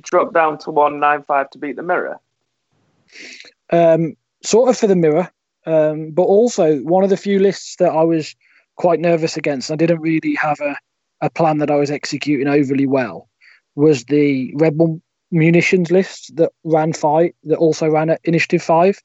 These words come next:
Speaker 2: Um, but it could only really play at sort of one nine seven, one nine eight.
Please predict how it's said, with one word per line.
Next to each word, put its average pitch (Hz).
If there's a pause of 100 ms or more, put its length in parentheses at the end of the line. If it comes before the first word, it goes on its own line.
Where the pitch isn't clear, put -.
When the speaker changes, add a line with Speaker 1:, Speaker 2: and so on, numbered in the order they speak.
(680)
Speaker 2:
Um, 147 (560)
but 165 (760)
it 170
could 175
only 190
really 190
play 165
at 170
sort 170
of 151
one 165
nine 160
seven, 156
one 156
nine 147
eight. 214